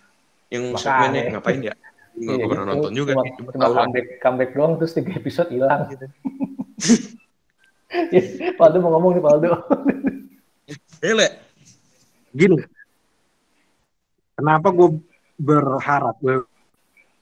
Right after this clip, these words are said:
Speaker 3: gue harusnya nganggap A-, A-, A E W ini harusnya saingan mereka? Ya itu untuk jadi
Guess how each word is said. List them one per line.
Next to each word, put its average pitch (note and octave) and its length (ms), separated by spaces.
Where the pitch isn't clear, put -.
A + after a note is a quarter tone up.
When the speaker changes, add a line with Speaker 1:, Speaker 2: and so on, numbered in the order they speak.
Speaker 3:
gue C3+ 80
harusnya C3+ 320
nganggap A#2+ 320
A-, A#2+ 400
A-, A2+ 320
A - 0
E B2 160
W A#2+ 160
ini A#2 240
harusnya A2+ 240
saingan A#2 400
mereka? A#2 400
Ya B2 320
itu G3+ 240
untuk D#3+ 160
jadi C#3+ 240